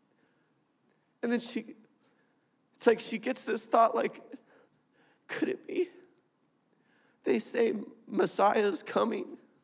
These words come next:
And he looks at her and says, "I am the Messiah,"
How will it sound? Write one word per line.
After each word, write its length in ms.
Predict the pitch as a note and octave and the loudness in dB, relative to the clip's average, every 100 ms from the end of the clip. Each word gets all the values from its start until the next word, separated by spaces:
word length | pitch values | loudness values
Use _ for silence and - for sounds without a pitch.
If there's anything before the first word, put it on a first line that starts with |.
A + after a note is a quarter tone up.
| _ _ _ _ _ _ _ _ _ _ _ | _ _ _ _ _ _ _ _ _ _ _
And 120 | - G#3+ | -2 0
he 60 | |
looks 380 | G3+ G#3+ A#3 - | 2 4 2 4
at 120 | G#3 | 2
her 100 | F#3+ | 2
and 140 | F#3+ E3 | -2 -6
says, 300 | - - - | -10 -12 -14
"I 200 | - - E4 - | -12 -10 -10 -10
am 200 | - F4 | -12 -12
the 60 | - - | -16 -12
Messiah," 560 | - - - - - | -12 -10 -12 -14 -16